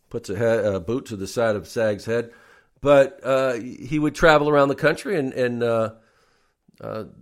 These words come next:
would speak with many groups, and he said it was all very positive. He really didn't, uh, get negative feedback, and that they appreciated what he was doing. So, uh, I, you know, great credit to him for what he was able to do.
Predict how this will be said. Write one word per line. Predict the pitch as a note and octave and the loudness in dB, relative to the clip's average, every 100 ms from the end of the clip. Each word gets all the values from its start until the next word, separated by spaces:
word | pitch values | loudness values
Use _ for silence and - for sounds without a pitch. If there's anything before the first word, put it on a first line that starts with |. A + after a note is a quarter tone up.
| - | -16
would | B2 A2+ | -16 -14
speak | - C#3+ C#3+ | -4 -4 -2
with | A#2+ | 0
many | B2+ A#2 | 0 0
groups, | G#2+ B2 D#3+ - C#3 | -2 0 0 -2 -2
and | B2+ A#2+ | -2 -2
he | B2+ | -8
said | - C#3 B2 | -2 -2 -2
it | B2+ C#3 | -6 -6
was | C3 | -2
all | D#3+ | -2
very | F#3 G#3 | 0 -4
positive. | G3 F#3+ A#3 A#2+ D2+ - _ - | 0 0 0 -4 -10 -16 _ -16
He | A#2 B2 | -12 -6
really | C#3 E3 D#3+ | -4 -2 -2
didn't, | D#3 D3 C3+ - | -4 -4 -8 -4
uh, | C3 C3 | 0 2
get | A#2+ C#3 C3 | 0 -4 -4
negative | A#2 C3+ C3+ A#2+ | -2 -2 -2 -8
feedback, | - B2 G#2+ A#2 C#3 A#2 | -6 -8 -2 -2 -2 -4
and | G#2 | -6
that | A2 | -6
they | A#2+ | -6
appreciated | A#2 - D#3+ F#3+ C3 G2 F2+ E2+ | -6 -6 -10 -8 -4 -4 -6 -10
what | G#2 G2 | -10 -10
he | F#2 | -12
was | E2 | -16
doing. | - F#2 D#2 C#2 | -14 -12 -12 -16
So, | - G#2+ G#2 G2 _ _ _ _ _ _ _ _ - | -10 -6 -4 -6 _ _ _ _ _ _ _ _ -14
uh, | G2 G2+ - | -8 -8 -4
I, | B2 - - C2 | -4 -4 -12 -18
you | - B2 | -14 -10
know, | A#2 | -10
great | A2 C3 D#3+ | -4 -4 -4
credit | - C3+ A#2 - | 0 0 0 -8
to | E2 | -16
him | D#2 - _ _ _ | -16 -20 _ _ _
for | - G#2+ | -16 -6
what | G#2+ G#2 | -6 -4
he | |
was | G2 F#2+ | -8 -6
able | G2 F2 | -6 -8
to | E2 | -14
do. | D#2+ E2+ | -14 -16